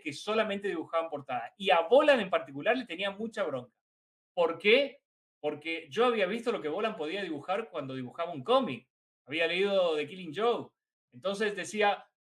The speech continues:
"Pero dibujame más cómic, me encantan tus portadas, me encantan tus tapas, me, me parece que haces un trabajo genial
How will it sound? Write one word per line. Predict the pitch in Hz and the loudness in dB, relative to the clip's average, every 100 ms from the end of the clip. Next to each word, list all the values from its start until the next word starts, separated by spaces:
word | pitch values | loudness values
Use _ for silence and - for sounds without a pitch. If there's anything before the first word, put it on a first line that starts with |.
| _ | _
"Pero | 156 156 | -6 -4
dibujame | 151 151 135 - 233 233 | -4 -6 -8 -4 -2 -2
más | 160 220 - | -2 -2 -4
cómic, | - 240 190 | -2 0 0
me | 139 139 | -4 -4
encantan | 139 175 262 254 190 | 0 2 4 2 -2
tus | 165 | -6
portadas, | 143 135 131 127 117 123 | -8 -8 -6 -6 -6 -8
me | |
encantan | 131 147 254 240 175 | -6 -2 -2 -2 -4
tus | 135 | -8
tapas, | - 123 120 113 | -4 -4 -6 -14
me, | 127 127 139 | -16 -18 -12
me | 131 | -8
parece | 131 185 202 | -4 -4 -4
que | 156 | -6
haces | - 196 | -8 -12
un | 190 | -8
trabajo | 147 170 - | -2 -2 -2
genial | - 139 190 269 165 | -8 -2 4 4 2